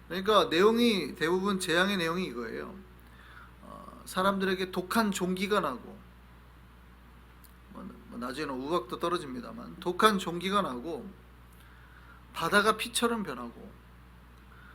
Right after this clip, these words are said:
해가 사람의 뭐 태우기도 하고, 심판의 모습이 그래요. 개구리 모양의 여러 가지. 그러니까 마치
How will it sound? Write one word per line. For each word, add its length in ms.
해가 600
사람의 500
뭐 580
태우기도 420
하고, 400
심판의 440
모습이 340
그래요. 220
개구리 380
모양의 380
여러 180
가지. 260
그러니까 300
마치 540